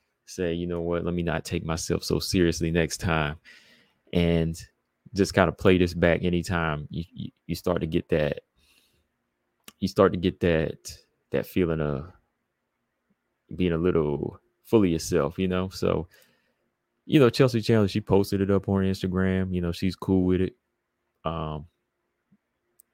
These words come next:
yeah, she's, she's fine with it, you know? So, hey, as long as she's laughing at it, that means, hey, that she can learn from it. And it's not eating away at her. You know, she didn't disappear off social media like some people.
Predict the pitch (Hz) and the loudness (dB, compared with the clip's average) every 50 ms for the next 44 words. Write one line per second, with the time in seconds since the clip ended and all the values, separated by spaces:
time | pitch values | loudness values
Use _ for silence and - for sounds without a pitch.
0 | _ _ _ _ _ _ _ _ _ _ _ - 78 69 - 101 98 - - - | _ _ _ _ _ _ _ _ _ _ _ -4 -4 -2 -2 -2 -4 -4 -6 -6
1 | - - 110 107 - - 101 98 95 92 90 87 87 87 82 80 87 85 80 80 | -2 0 0 0 2 4 4 4 4 4 2 2 0 0 0 -2 -4 -4 -4 -4
2 | 80 82 - - 90 80 78 76 - _ _ _ _ _ _ _ _ _ _ _ | -4 -6 -4 -2 0 0 0 -2 -4 _ _ _ _ _ _ _ _ _ _ _
3 | _ _ - - - 85 82 73 - - _ _ _ _ _ _ _ _ _ _ | _ _ -6 -2 0 0 0 0 -2 -8 _ _ _ _ _ _ _ _ _ _
4 | _ _ 202 - - - - 82 82 82 90 101 101 98 98 - 104 101 95 95 | _ _ -18 -16 -16 -8 -4 -4 0 2 2 4 4 2 2 0 0 0 2 2
5 | 95 95 92 92 95 95 92 92 92 92 92 - - - 87 87 87 87 87 82 | 4 4 4 2 2 0 0 0 0 0 -2 -2 -2 -2 -2 0 0 0 -2 -2
6 | 85 85 85 82 78 78 82 - - 90 85 85 80 87 87 87 87 85 - 90 | 0 0 0 2 2 0 0 -2 -2 -2 -2 0 0 0 0 0 -2 -2 -4 -4
7 | 85 85 85 - - _ _ _ _ _ _ _ _ _ _ - 82 78 80 87 | -4 -4 -4 -6 -10 _ _ _ _ _ _ _ _ _ _ -6 -4 -2 -2 -2
8 | 87 - 90 87 78 76 - - 90 85 80 85 82 82 87 87 87 85 85 87 | -4 -2 -4 -2 -2 -2 -2 -2 -4 -2 -2 -2 0 2 4 4 4 2 2 0
9 | 87 85 87 92 87 82 76 73 - - 90 85 85 80 78 87 85 85 73 - | -2 -4 -8 -10 -8 -8 -8 -6 -4 -2 0 0 0 0 -2 -2 -4 -4 -6 -2
10 | - 92 87 87 85 82 80 - - 87 85 82 - - 85 87 87 87 87 85 | 0 0 0 2 0 -2 -4 -4 -4 -4 -4 -2 -4 -4 -2 0 2 2 2 2
11 | 82 80 82 80 - - 90 87 85 - 92 87 85 90 85 87 | 2 0 0 -2 -2 -2 -4 -4 -2 -2 -4 -4 -4 -6 -8 -10